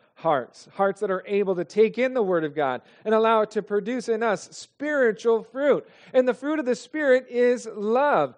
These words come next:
And so the main application last week for us was to take the Word of God into our hearts, to receive God's Word and allow it to, to produce the fruit of God's love in our lives. Well, today's text picks up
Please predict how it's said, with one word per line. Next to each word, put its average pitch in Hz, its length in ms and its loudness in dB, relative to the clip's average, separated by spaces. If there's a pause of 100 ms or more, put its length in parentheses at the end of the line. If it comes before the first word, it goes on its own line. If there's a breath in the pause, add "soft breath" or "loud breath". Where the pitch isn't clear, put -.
(140 loud breath)
And 277 160 0
so 285 80 -4
the 277 100 -2
main 285 280 -4
application 247 800 -2
last 220 320 -4
week 226 180 -8
for 208 180 -4
us 208 280 -2 (340 loud breath)
was 226 320 4
to 226 140 -4
take 254 400 -4
the 277 100 -2
Word 226 200 2
of 180 120 -4
God 175 220 -2
into 220 260 -4
our 202 200 0
hearts, 139 520 -10 (440 soft breath)
to 185 120 -6
receive 240 800 -4
God's 226 360 0
Word 156 220 0
and 160 100 -4
allow 180 360 2
it 185 140 -4
to, 170 120 -8
to 151 160 -10
produce 156 1080 -8 (580)
the 156 120 -4
fruit 180 460 -2
of 127 160 -10
God's 135 280 -4
love 139 260 -2
in 123 60 -16
our 123 100 -10
lives. 117 400 -14 (220)
Well, 190 80 -4
today's 254 500 -4
text - 480 -8
picks - 300 -10
up 240 240 -2